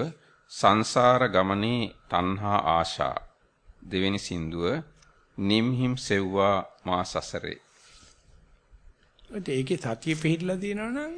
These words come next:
Speaker 2: නිම්හිම් පේනවා. අපේ මම මතකයි මම මෙල්බන් ගිහිල්ලා මේ විශාල ඉඩමක චිප් කල් ගෙනත් දාලා තිබුණා.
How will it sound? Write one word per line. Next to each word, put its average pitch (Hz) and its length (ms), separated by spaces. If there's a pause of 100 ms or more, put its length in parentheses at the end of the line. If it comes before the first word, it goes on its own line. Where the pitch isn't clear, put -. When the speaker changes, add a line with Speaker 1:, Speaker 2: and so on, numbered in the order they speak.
Speaker 2:
නිම්හිම් 226 420
පේනවා. - 400 (1600)
අපේ 123 360 (160)
මම 131 340 (160)
මතකයි 156 360
මම 151 200
මෙල්බන් 147 420
ගිහිල්ලා 190 500
මේ 170 460 (760)
විශාල 170 640
ඉඩමක 185 440 (800)
චිප් 180 240
කල් 180 200
ගෙනත් 151 280
දාලා 123 220
තිබුණා. 120 380